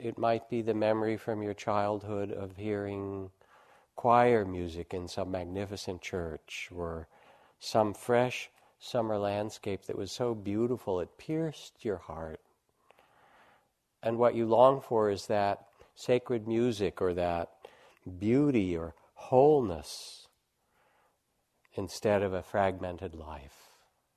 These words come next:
For some, it is about suffering.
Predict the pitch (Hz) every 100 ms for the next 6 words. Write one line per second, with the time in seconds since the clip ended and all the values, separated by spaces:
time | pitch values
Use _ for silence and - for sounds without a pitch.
0 | _ _ _ _ _ _ _ _ _ _
1 | _ _ _ _ _ _ _ - 139 -
2 | 160 165 160 156 151 151 151 151 - 175
3 | - 120 85 73